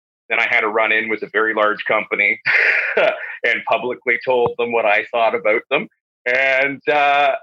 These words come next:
it was kind of the kick in the pants to, uh, to get things going. And then I found the right partner in a small company out of California who was, by and large, their name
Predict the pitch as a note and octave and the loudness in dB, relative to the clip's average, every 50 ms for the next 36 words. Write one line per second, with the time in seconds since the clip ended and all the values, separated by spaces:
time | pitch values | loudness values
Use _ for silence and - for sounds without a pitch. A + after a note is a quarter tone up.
0 | - _ _ - C#3 D3 D#3 - E3 D#3+ - - E3+ F3+ F#3+ F#3+ F#3 - - E3 | -12 _ _ -2 0 0 0 0 -2 -4 -2 -2 0 0 0 0 -2 -2 -2 -4
1 | D#3+ - F3 - F3+ D#3+ C#3+ C3 - - D#3 E3 F#3 G3+ - - - - - _ | -2 0 -2 0 0 -2 -2 -2 -2 0 0 0 0 -2 -4 -8 -10 -12 -14 _
2 | _ _ - - A#2 A2+ A2 A2 A2+ G#2+ F#2+ - - - - - - - - - | _ _ -6 -2 0 2 2 2 2 2 0 -2 -4 -8 -10 -10 -10 -8 -6 -6
3 | - - - - _ - - A2 A2 - - C3+ B2+ - - - _ _ - C#3 | -6 -8 -8 -12 _ -4 -2 -2 -2 0 0 0 0 -2 -4 -12 _ _ -2 -2
4 | B2+ A#2+ A2 - - - B2+ C3+ D#3+ G3 G#3+ C#3 G2 F#2+ G2 G2+ G#2 G#2+ G#2 G#2+ | -2 -2 -4 -6 -6 -4 -2 0 0 0 0 -2 0 -2 -2 0 0 0 0 0
5 | G#2+ - B2+ A#2+ A2+ A2 A2 A#2+ B2+ B2 - - A#2+ B2 B2 A#2+ A#2+ A#2 A#2 A2+ | 0 0 -2 -2 -2 -2 0 0 0 0 -2 -2 0 0 0 0 0 0 0 0
6 | - - _ _ _ _ - A#2+ B2 A#2+ - - A#2+ A#2 A#2 A#2 A#2+ A#2+ A#2 - | -2 -6 _ _ _ _ -4 -2 -2 -2 -2 0 0 0 0 0 0 -2 -2 0
7 | B2 A#2 A2+ A2+ A2+ - A#2+ A#2 A2 A2 - - A2+ B2 C#3+ D3+ G#2 E2 - - | 0 0 0 0 0 0 0 0 0 0 -2 -2 -2 0 0 -2 -2 -4 -4 -6
8 | _ - - _ _ - C3 B2+ A#2+ A#2+ G#2 - - C3+ D3+ D3+ C3+ A#2+ A#2 A#2+ | _ -20 -20 _ _ -6 -4 -2 -2 -2 -2 -2 -2 0 0 0 0 0 0 -2
9 | B2+ A#2+ - - - A2+ A2 A#2 A#2 A2 G#2+ G#2+ G#2+ | -2 -2 -6 -6 -4 -2 0 0 0 0 0 -4 -6